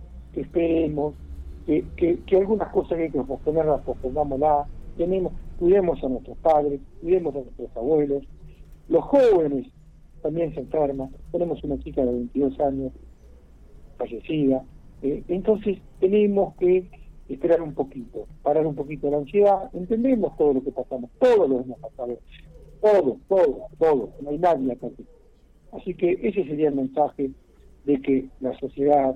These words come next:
piquense, la sociedad pampeana, eh, eh, pueda seguir con estas medidas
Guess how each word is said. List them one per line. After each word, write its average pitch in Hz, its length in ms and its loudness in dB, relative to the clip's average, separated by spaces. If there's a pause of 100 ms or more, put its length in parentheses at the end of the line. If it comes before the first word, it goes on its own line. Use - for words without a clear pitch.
(100)
piquense, 160 500 0
la 123 60 -8
sociedad 135 320 -4
pampeana, 143 580 0 (500)
eh, 139 200 -4 (340)
eh, 139 160 -2 (100)
pueda 175 300 4
seguir 147 300 -6
con 135 160 -2
estas 131 240 -6
medidas 139 400 -4